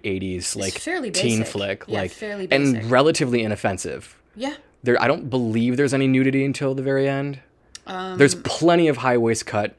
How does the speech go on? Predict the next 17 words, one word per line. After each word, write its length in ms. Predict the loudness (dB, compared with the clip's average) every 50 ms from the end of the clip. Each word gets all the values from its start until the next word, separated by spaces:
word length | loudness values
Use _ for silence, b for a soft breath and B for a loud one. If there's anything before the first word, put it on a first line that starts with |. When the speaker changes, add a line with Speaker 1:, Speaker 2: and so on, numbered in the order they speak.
| _
Speaker 1:
uh, 200 | -4 -4 -4 -4
bikinis, 540 | -4 -6 -6 -4 -2 -2 -2 -2 -4 -6 -6
which 140 | -6 -6 -6
was 120 | -6 -6 -6
really 200 | -6 -6 -6 -8
nice. 440 | -8 -8 -10 -10 -10 -10 -12 -12 -12
Speaker 2:
And 140 | -10 -8 -8
undies. 560 | -8 -8 -10 -12 -14 -14 -14 -14 -14 -16 -16 _ _ _ _ -2
Speaker 1:
Men 260 | 2 4 6 8 8
and 120 | 8 8 8
women 220 | 8 8 6 6
were 100 | 4 4
built 220 | 2 2 0 -2
different 260 | -4 -6 -8 -8 -8 -8
in 60 | -6
the 120 | -6 -8
eighties. 400 | -6 -6 -6 -8 -8 -10 -14 -16